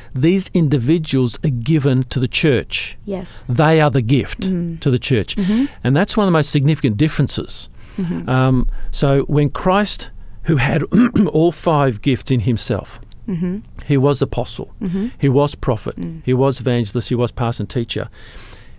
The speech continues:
Speaker 1: He disseminated those gifts and split them off into five different
Speaker 2: Mm-hmm.
Speaker 1: categories of gifts.
Speaker 2: Mm-hmm.
Speaker 1: And when those gifts are used, they are to equip God's people, the saints, for the work of the ministry.
Speaker 2: Right.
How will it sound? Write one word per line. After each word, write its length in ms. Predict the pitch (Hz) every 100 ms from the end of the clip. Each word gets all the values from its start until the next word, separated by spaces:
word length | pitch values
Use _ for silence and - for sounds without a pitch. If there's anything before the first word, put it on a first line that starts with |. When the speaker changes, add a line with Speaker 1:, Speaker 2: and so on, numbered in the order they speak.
| -
Speaker 1:
He 240 | 170 175
disseminated 800 | 139 131 - 185 196 180 165 147
those 260 | 131 120 110
gifts 460 | 110 120 - - 117
and 100 | -
split 380 | - - -
them 160 | - 139
off 200 | 123 -
into 160 | 117 -
five 300 | - 123 117
different 340 | 117 117 110 - - - 196
Speaker 2:
Mm-hmm. 340 | 165 185 185
Speaker 1:
categories 640 | 214 147 143 127 123 104
of 140 | 110 -
gifts. 300 | 107 - 196
Speaker 2:
Mm-hmm. 300 | 165 190 214 - - -
Speaker 1:
And 100 | 139
when 80 | 147
those 240 | 196 208
gifts 320 | 214 196 -
are 40 | 156 151 147
used, 340 | 110 143 - - - - - - -
they 240 | 151 175
are 280 | 156 135 131 - - -
to 160 | 151
equip 400 | 131 - 214 202 - - - -
God's 320 | 147 139 -
people, 400 | - 110 135 147
the 100 | 147
saints, 380 | - 127 147 170
for 120 | -
the 60 | 135
work 240 | 110 110
of 60 | 120
the 60 | 147
ministry. 500 | 175 160 - 120 -
Speaker 2:
Right. 240 | 185 185